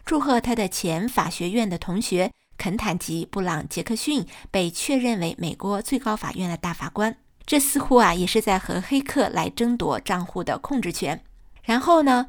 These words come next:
在晚上的七点左右，他的账户改变了简介，加入了和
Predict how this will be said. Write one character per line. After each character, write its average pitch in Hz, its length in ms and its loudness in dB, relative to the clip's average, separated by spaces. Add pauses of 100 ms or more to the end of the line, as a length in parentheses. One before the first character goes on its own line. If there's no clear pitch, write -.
在 226 200 4
晚 175 180 0
上 202 180 -2
的 180 80 0
七 - 220 0
点 214 160 2
左 151 180 -2
右， 180 240 4 (200)
他 269 100 -4
的 240 100 0
账 262 240 2
户 269 240 0 (260)
改 170 200 0
变 254 200 2
了 160 120 -2
简 147 280 -4
介， 269 360 0 (160)
加 202 200 4
入 202 140 2
了 143 240 4
和 165 340 0